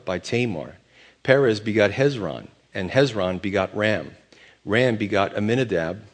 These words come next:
Aminadab begot Nahshon, and Nahshon begot Salmon. Salmon begot Boaz by Rahab. Boaz begot Obed by Ruth.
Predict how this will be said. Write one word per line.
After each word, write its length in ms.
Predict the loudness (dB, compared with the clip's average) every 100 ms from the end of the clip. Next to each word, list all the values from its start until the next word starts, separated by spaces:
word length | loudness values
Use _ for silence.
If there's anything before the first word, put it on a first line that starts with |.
| _ -8
Aminadab 560 | 0 2 2 2 2
begot 320 | 0 0 0 0
Nahshon, 640 | -4 -4 -2 -2 -2 -6 -14 -20 _
and 180 | -4 2
Nahshon 480 | 2 2 0 2 2
begot 320 | 0 0 0
Salmon. 500 | 0 0 0 -2 -12 -20 _ _ _ _
Salmon 400 | 0 2 4 0
begot 400 | 0 2 2 2
Boaz 440 | 2 4 4 0
by 160 | -2 -2
Rahab. 640 | 2 4 2 0 -4 -6 -16 _ _ _ _ 2
Boaz 400 | 4 6 2 -2
begot 340 | 0 2 2
Obed 540 | 0 2 2 2 0 -2
by 120 | 0
Ruth. 420 | 2 0 0 -6